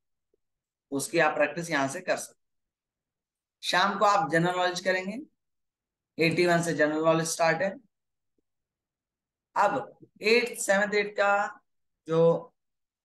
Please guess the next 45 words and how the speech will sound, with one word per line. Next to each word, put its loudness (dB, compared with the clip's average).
जीके -4
होता 4
है 2
वो 0
थोड़ा -2
टफ -8
होता -20
है, -20
मैं -10
पहले 2
बता -2
दूं। -10
तो -12
इसके -4
लिए 0
आपको 0
daily 0
पन्द्रह 0
मिनट 0
practice -2
करने 0
के -8
साथ -2
साथ 0
आपको 2
कुछ 0
time 0
और 2
देना 0
होगा -2
जिसमें -6
आपको -4
ये 0
ढूंढना -2
होगा 2
कि -6
जो -6
answer 0
आपने -2
नहीं 0
किए, -2
जो -2
नहीं 0
आते -2
हैं, -12